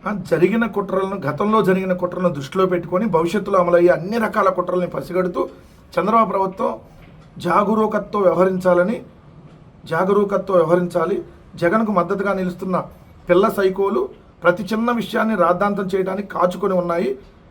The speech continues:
అడుగుకొకరు చొప్పున మారీచులు, సుబాహులు ఉన్నారు. అందుచేత అమరావతి నిర్మాణానికి ఆటంకాలు తొలగిపోయాయని భావించడానికి లేదు. సైకోలా? ఎవడు సైకో రాధాకృష్ణ?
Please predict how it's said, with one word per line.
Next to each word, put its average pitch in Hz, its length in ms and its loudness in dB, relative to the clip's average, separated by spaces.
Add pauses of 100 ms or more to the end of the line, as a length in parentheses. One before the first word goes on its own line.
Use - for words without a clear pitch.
(360)
అడుగుకొకరు 208 680 2
చొప్పున 190 220 -2
మారీచులు, 185 680 2
సుబాహులు 196 760 0 (420)
ఉన్నారు. 170 440 2
అందుచేత 202 400 0
అమరావతి 208 380 2
నిర్మాణానికి 196 500 -4
ఆటంకాలు 202 440 0
తొలగిపోయాయని 185 600 2
భావించడానికి 180 720 0 (340)
లేదు. 180 340 4 (880)
సైకోలా? 175 560 -4 (1500)
ఎవడు 170 220 0
సైకో 190 320 2
రాధాకృష్ణ? 151 520 -2